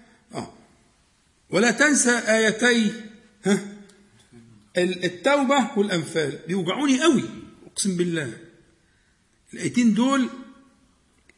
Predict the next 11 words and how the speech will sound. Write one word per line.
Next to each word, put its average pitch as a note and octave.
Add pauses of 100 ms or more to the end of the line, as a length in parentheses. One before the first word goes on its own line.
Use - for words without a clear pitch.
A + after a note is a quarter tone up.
عاملين G3+
زي G#3+
السهام، G3+ (1040)
زي G3
الخناجر. G3 (2250)
"ولو E3+
أرادوا F#3+
الخروج G3+
لأعدوا G3
له A#3+
عدةً". G#3